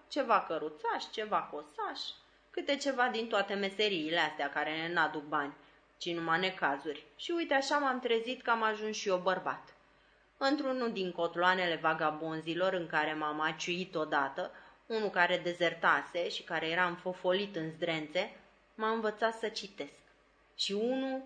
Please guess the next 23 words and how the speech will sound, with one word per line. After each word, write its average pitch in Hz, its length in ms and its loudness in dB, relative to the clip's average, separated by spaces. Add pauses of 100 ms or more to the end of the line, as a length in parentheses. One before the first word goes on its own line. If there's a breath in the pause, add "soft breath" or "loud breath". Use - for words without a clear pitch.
(180)
cât 294 200 -4
un 277 160 2
maldăr, 156 520 6
care 185 260 4
umbla 196 360 4
din 190 180 -2
sat 196 280 2
în 185 140 -2
sat 147 300 0
și 185 200 -4
se 196 180 2
iscălea 202 560 4
în 180 80 0
fața 196 340 4
oricui, 180 680 0 (340 loud breath)
îi 214 180 4
dădea 202 300 2
un 220 160 0
penny, 196 460 0 (360)
m-a 220 160 -2
învățat 226 460 -2
să 208 220 -4
scriu. 190 320 -4